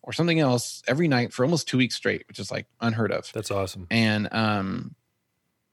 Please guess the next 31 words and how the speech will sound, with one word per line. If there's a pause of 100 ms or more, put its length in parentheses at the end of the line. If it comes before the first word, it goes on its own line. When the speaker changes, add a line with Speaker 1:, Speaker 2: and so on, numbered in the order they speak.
(300)
Speaker 1:
it's
been
really
fun.
<laughs> (200)
Speaker 2:
Hmm. (180)
Speaker 1:
Uh,
not
for
my
wife
putting
all
four
kids
to
bed
at
night
Speaker 2:
Right.
Speaker 1:
when
I'm
gone,
but,
you
know,
it's
been
fun
for
me.